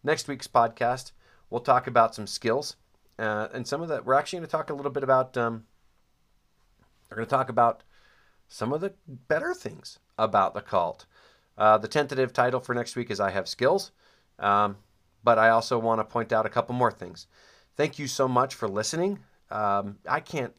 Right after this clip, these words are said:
thank you enough. The, the, the, the number of people who are listening to this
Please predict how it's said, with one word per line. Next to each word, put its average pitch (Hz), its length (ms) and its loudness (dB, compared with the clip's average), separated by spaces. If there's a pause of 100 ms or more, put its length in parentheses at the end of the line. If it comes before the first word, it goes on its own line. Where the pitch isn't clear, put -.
(560)
thank 160 240 -6
you 190 140 -4
enough. 190 340 -2 (380)
The, - 200 -2 (400)
the, - 240 -4 (220)
the, 143 80 -10 (180)
the 139 100 -6
number 202 320 4
of - 120 -2
people 139 320 -4
who 139 100 0
are 113 100 2
listening 104 380 -6
to 120 80 -4
this 123 260 -6